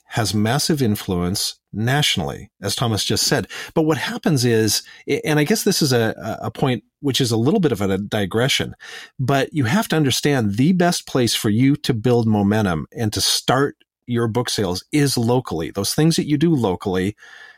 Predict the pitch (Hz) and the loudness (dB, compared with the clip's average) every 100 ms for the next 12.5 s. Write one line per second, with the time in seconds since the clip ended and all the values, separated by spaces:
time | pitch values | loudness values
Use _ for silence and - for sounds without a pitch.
0 | _ - - - 107 104 - _ - 127 | _ -6 -4 0 0 -2 -8 _ -2 -2
1 | 107 - - 127 113 73 - - - _ | 0 -4 -2 0 0 -2 -6 -14 -20 _
2 | _ - 117 - - - - - - 120 | _ -2 -2 -2 -8 -14 -16 -20 -4 0
3 | 113 - 131 131 - 156 170 - - 107 | 0 0 0 0 2 2 2 0 0 2
4 | 101 90 90 92 - - 120 107 104 104 | 2 0 0 0 -2 -2 0 2 2 2
5 | 107 107 - 170 156 151 - - 92 - | 0 -2 0 4 4 2 -2 -2 -2 0
6 | 147 - 135 147 - - - 117 110 113 | -2 0 0 0 -4 -6 -4 -2 0 0
7 | 113 - - - 123 135 127 120 147 127 | -4 -12 -8 0 2 2 2 4 4 4
8 | 82 - _ - 107 - 101 - - - | 0 -4 _ -4 -2 0 -2 -2 -8 -6
9 | 117 90 - 113 104 98 90 90 95 110 | -4 -4 -2 0 0 0 -2 -2 -2 -4
10 | 92 85 110 98 95 101 90 98 - 98 | -4 -4 -2 -2 -2 -2 -4 -4 -4 -4
11 | 87 92 80 85 120 95 95 107 98 117 | -2 -4 -4 -2 -2 0 2 0 2 0
12 | 156 107 85 73 - | 0 0 -2 -4 -10